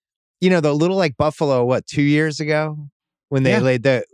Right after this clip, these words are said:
Speaker 1: laid the groundwork a little bit, and then they had the, the crappy playoff game, and we're like, "Ah, what was that?" Would they lose to Houston?
Speaker 2: Oh, so Houston on the
Speaker 1: Or
Speaker 2: weird Josh Allen lateral, like, over
Speaker 1: Yeah,
Speaker 2: his
Speaker 1: and I was like,
Speaker 2: shoulder. <laughs>
Speaker 1: "Ah, what was that?" But then it was like, "Oh, good season, guys. Like, there's something here."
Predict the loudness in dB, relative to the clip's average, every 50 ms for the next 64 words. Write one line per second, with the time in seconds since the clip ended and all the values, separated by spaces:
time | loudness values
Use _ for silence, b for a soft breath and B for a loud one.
0 | -4 0 0 0 2 0 -2 -2 -2 -2 -2 -2 -2 -2 -2 -2 -2 -2 -4 -4
1 | -4 -2 -2 -2 0 0 0 2 2 0 -2 -4 _ -6 -6 -4 -4 -4 -6 -6
2 | -8 -6 -4 -4 -2 0 0 0 -2 -2 -2 -2 -2 -4 -4 -8 -12 -8 -8 -6
3 | -4 -2 -4 -4 -4 -6 -8 -10 -4 -2 -2 0 0 0 -2 -2 -4 -6 -4 -2
4 | -2 -2 -4 -4 -6 -6 -6 -6 -6 -6 -4 -4 -2 -2 -2 -2 -2 -2 -2 -2
5 | -4 -2 0 0 2 2 0 -2 -4 -4 -4 -2 0 0 -2 -2 -4 -6 -8 -8
6 | -6 -6 -6 -6 -4 -4 -4 -4 -6 -8 _ -6 -6 -4 -2 -2 2 4 4 4
7 | 4 2 0 0 2 2 2 2 2 0 0 0 0 0 0 -2 -4 -4 -2 -4
8 | -2 -2 -2 0 0 0 0 0 0 0 0 0 0 -2 -2 0 2 2 4 4
9 | 4 2 2 2 4 4 4 4 4 4 4 4 4 4 2 2 0 0 0 0
10 | 0 0 2 2 2 2 0 0 -2 -4 -4 -4 -4 -4 -4 -4 -6 -6 -4 -4
11 | -2 -2 -4 -4 -6 -8 -6 -6 -4 -4 -2 -2 -4 -4 -2 0 0 0 0 0
12 | 0 -2 -2 -2 -4 -6 -6 -4 -4 -6 -4 -2 -4 -2 -2 -2 0 0 2 2
13 | 2 2 0 0 -2 -4